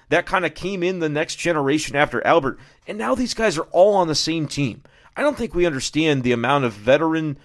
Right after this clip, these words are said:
leadership that is on this Cardinals roster at this point, but they've got a chance to do something special. I know there are areas of this roster that, that need some tweaking and are, are certainly less proven than others, but I'm gonna be fascinated to see how this plays out, and we'll be talking about it all season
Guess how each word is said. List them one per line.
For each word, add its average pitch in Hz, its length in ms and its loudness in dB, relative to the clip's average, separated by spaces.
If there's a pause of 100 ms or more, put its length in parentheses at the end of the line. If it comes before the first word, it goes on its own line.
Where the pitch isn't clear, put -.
(180)
leadership 139 640 0
that 117 100 0
is 107 100 -4
on 139 140 2
this 123 100 -2
Cardinals 127 400 0
roster 113 380 0
at 98 80 -6
this 107 120 -6
point, 104 300 -4 (540)
but 127 160 2
they've 175 180 2
got 208 180 -2
a 208 40 -8
chance 202 320 -4
to 143 100 -14
do 160 160 -4
something 151 320 0
special. 151 480 2
I 139 120 0
know 147 200 4
there 160 140 6
are - 100 0
areas 143 320 2
of 131 80 -2
this 120 180 -4
roster 127 400 4
that, 117 260 0 (140)
that 113 320 -2
need 135 300 -4
some 127 140 -6
tweaking 131 500 -2
and 110 160 -2 (500)
are, 123 120 6
are 120 160 6
certainly 135 360 -4
less 127 200 2
proven 135 400 -2
than 117 120 -2
others, 120 320 2 (280)
but 127 100 0
I'm 165 80 4
gonna 185 100 -6
be 151 100 -2
fascinated 139 560 2
to 117 60 -6
see 131 160 -4
how 123 120 0
this 117 160 -4
plays 113 340 -2
out, 110 280 2 (240)
and 123 100 -4
we'll 147 80 0
be 135 100 -4
talking 143 300 4
about 123 160 6
it 117 80 2
all 117 160 6
season 110 420 -4